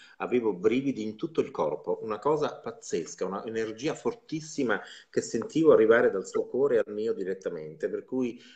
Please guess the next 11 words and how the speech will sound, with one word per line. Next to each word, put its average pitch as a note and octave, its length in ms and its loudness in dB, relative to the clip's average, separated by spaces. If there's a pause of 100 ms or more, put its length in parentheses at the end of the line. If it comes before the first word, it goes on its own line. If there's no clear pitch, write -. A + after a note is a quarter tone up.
(120)
non A2 160 -4
so A2 140 2
se F#2 160 -4
voi G2 340 -2
state - 240 -10
sentendo F#2 560 -2
questa F2 240 -6
cosa F#2 400 -2
adesso F2+ 540 -2
o F2+ 360 0
sicuramente F2+ 680 -6